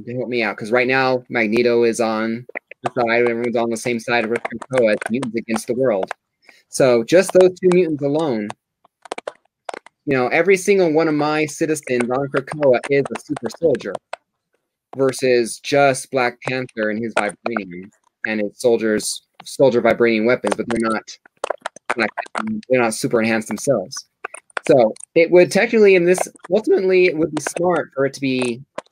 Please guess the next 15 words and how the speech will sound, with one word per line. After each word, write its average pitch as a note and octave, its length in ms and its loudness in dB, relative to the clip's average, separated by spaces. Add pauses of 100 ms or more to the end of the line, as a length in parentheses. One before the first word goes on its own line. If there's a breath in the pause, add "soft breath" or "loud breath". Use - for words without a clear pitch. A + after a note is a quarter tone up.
(140)
a B2+ 160 0
real C#3 460 2 (260)
all-out C3 400 -2
war A#2+ 380 2
with G#2 240 -6
nation B2 320 -2
against G#2 260 -8
nation. A#2+ 380 -6 (760)
These C#3 160 -2
two D3+ 200 2
would C3 100 4
not B2 260 0
go A#2 200 2
single A#2 480 -6
fight G#2+ 340 -4